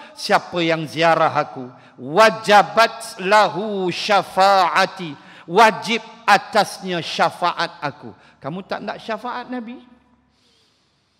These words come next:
Fikirlah. Kamu tak nak ambil, itu hak kamu. Kamu tak nak, sudah. Tapi kamu kena fikir.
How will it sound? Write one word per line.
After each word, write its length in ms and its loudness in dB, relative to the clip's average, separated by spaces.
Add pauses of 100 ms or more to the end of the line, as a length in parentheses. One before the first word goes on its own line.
(400)
Fikirlah. 720 -10 (640)
Kamu 160 0
tak 160 2
nak 240 2
ambil, 240 -4
itu 320 0
hak 320 0
kamu. 300 -12 (1800)
Kamu 160 -6
tak 160 0
nak, 240 0
sudah. 240 -2 (640)
Tapi 240 -4
kamu 240 -2
kena 160 0
fikir. 720 -6